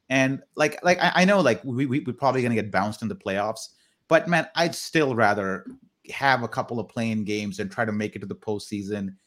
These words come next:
and, and be in the playoffs and have some fun. 'Cause why are we watching this game if it's not for, like, moments like these where we enjoy winning?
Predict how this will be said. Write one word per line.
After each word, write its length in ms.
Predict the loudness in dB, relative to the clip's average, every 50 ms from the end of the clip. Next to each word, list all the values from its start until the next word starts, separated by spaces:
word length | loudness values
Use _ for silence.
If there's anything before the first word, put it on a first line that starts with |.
| _ _ _ _ -2
and, 160 | -2 0 0 0
and 280 | 0 0 0 0 -2 -2
be 200 | 0 2 2 2
in 40 | 0
the 80 | -2
playoffs 460 | 0 2 2 4 4 4 4 2 0
and 100 | -2 0
have 120 | 0 0 0
some 160 | 0 -4 -4
fun. 260 | -2 -2 -2 -2 -2
'Cause 140 | -4 -4 -2
why 160 | 0 0 2
are 60 | 2
we 120 | 0 -2 -2
watching 320 | -2 -4 -4 -4 -4 -4
this 160 | -4 -4 -4
game 300 | -4 -4 -2 -2 -2 -4
if 100 | -8 -10
it's 160 | -12 -12 -10 -6
not 300 | -6 -4 -4 -6 -6 -8
for, 100 | -8 -6
like, 260 | -6 -6 -6 -8 -10
moments 380 | -10 -8 -6 -6 -8 -8 -8
like 180 | -10 -12 -12 -10 -10
these 200 | -12 -10 -10 -8
where 80 | -10
we 160 | -10 -10 -10 -8
enjoy 560 | -8 -8 -8 -6 -6 -6 -4 -2 -2 -2 -4 -4
winning? 360 | -4 -4 -4 -6 -8 -12